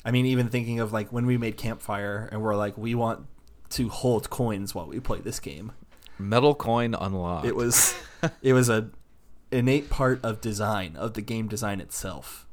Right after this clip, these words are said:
Speaker 1: and having a physical economy as part of play. And then it's like,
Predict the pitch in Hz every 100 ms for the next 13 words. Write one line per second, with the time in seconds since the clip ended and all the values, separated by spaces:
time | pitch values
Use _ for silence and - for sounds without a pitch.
0 | - - - - 107 101 98 98 - -
1 | - - - 117 113 113 110 107 104 -
2 | - 135 113 123 110 101 - 107 101 95
3 | 85 76 - - - 101 - - 98 92
4 | - - 92 82 71 - - - - -
5 | 107 101 107 101 98 - 95